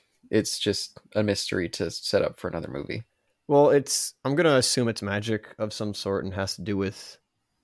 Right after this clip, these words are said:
Speaker 2: again, maybe Doctor Strange.
Speaker 1: Yeah, there's, there's some strange connections, so. <laughs>
Speaker 2: It'd be kinda funny if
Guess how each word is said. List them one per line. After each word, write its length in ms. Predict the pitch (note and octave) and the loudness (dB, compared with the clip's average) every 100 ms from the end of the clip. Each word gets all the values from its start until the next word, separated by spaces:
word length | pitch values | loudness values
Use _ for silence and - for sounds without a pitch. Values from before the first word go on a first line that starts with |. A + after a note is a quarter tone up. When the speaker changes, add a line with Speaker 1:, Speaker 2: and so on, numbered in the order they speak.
| - | -8
Speaker 2:
again, 360 | G2 G2 F#2+ | -4 -2 -2
maybe 260 | F#2 F#2 F#2+ | -2 -4 -4
Doctor 320 | F#2 F#2 - | -4 -4 -8
Strange. 580 | - D#2+ F2 F#2+ G2 - _ _ _ _ _ _ _ - | -8 -4 -2 -2 -4 -10 _ _ _ _ _ _ _ -16
Speaker 1:
Yeah, 220 | - G2 G#2 | -4 0 2
there's, 380 | A2 A2 - - | 2 0 -2 0
there's 260 | A#2+ A#2 | 2 2
some 200 | - B2+ | -2 -4
strange 600 | A2+ - A2 G#2+ G2+ - - - | -2 2 2 2 0 -4 -10 -6
connections, 680 | G#2+ F2+ - - - - - _ _ | -4 -4 -6 -8 -10 -12 -14 _ _
so. 320 | - - - - | -4 0 0 2
<laughs> 80 | D3+ | 2
Speaker 2:
It'd 720 | B2 _ _ _ _ _ - | 2 _ _ _ _ _ 2
be 80 | C3 | 6
kinda 220 | G3 F#3 | 8 8
funny 440 | - A#2 A#2 A#2 | 8 8 8 8
if 540 | - F#2+ G2 - - | 6 6 4 2 -6